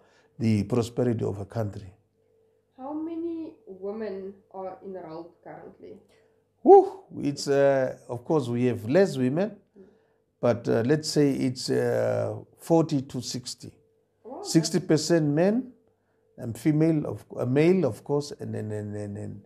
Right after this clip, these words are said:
Speaker 1: and forty percent female. Of course, ladies are also coming up. That time that, uh, all the tivet courses were dominated by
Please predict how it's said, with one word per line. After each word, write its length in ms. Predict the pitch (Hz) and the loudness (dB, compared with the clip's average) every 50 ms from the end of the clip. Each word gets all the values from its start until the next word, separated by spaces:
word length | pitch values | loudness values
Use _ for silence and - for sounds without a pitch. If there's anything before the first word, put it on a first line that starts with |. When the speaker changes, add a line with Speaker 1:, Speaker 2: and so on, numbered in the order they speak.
| _ _ _ _ _ _ _ _ _ _ - | _ _ _ _ _ _ _ _ _ _ -8
Speaker 1:
and 220 | - 117 113 113 | -6 -4 -4 -4
forty 260 | 113 - 143 131 127 113 | 2 2 2 2 2 -2
percent 720 | - 123 110 107 - 123 113 110 107 104 101 101 101 - | -2 -4 -6 -4 -4 -4 -2 -2 -4 -4 -6 -8 -10 -8
female. 460 | - 123 110 107 107 107 104 104 95 92 - _ _ _ _ _ _ _ _ _ _ _ _ _ - | -8 -6 -4 -4 -4 -4 -6 -8 -10 -14 -20 _ _ _ _ _ _ _ _ _ _ _ _ _ -6
Of 220 | - - 139 - | -6 -6 -6 0
course, 360 | - 196 185 156 - - 147 | 2 2 2 2 0 -4 -2
ladies 380 | 131 131 151 156 151 160 139 139 | 0 2 2 2 0 -2 0 0
are 80 | 131 135 | 0 0
also 180 | 131 123 120 | 0 -2 -6
coming 380 | 113 - 127 127 123 117 117 120 | -6 -6 -6 -6 -6 -6 -4 -2
up. 300 | 117 110 95 - _ _ _ _ _ _ _ _ - _ _ | -2 -4 -4 -6 _ _ _ _ _ _ _ _ -20 _ _
That 200 | 127 135 135 135 | 2 2 2 2
time 300 | - 151 147 143 143 131 | 2 2 4 4 4 2
that, 280 | 123 117 107 - - - | 0 -2 -2 -4 -8 -10
uh, 80 | 123 117 - - | -12 -12 -10 -4
all 200 | 139 156 151 143 | 0 0 2 2
the 120 | 135 123 | 2 0
tivet 520 | 120 - 151 147 135 131 123 117 117 - - - - _ | 0 -2 -4 -2 0 0 -2 -2 -2 -8 -14 -18 -16 _
courses 460 | - 135 123 107 110 110 107 101 107 | -4 -4 -4 -4 -4 -8 -8 -6 -6
were 140 | 107 104 101 | -6 -6 -4
dominated 680 | - - 113 113 113 113 120 123 113 113 104 101 95 | -6 -6 -6 -6 -4 -4 -4 -4 -4 -6 -6 -6 -8
by 200 | 95 101 98 95 | -8 -8 -8 -10